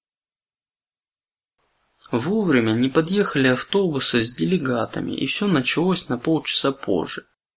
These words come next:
Обрадованные журналисты смакуют подробности, забывая,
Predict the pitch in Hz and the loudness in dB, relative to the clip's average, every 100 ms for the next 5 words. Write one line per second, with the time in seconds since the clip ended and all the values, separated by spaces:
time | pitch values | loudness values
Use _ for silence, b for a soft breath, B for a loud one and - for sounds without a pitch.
0 | _ _ - 110 135 226 214 156 135 120 | _ _ -4 -2 2 2 4 2 2 2
1 | 113 113 120 120 117 156 160 - 110 - | 2 0 0 0 2 2 2 -2 -2 -2
2 | - 117 - 196 170 - 127 120 117 107 | -2 -4 -2 -2 -2 2 2 2 0 -2
3 | - - - - - - 143 190 160 123 | -4 -8 -10 -10 -2 2 2 0 -2 -2
4 | - | -4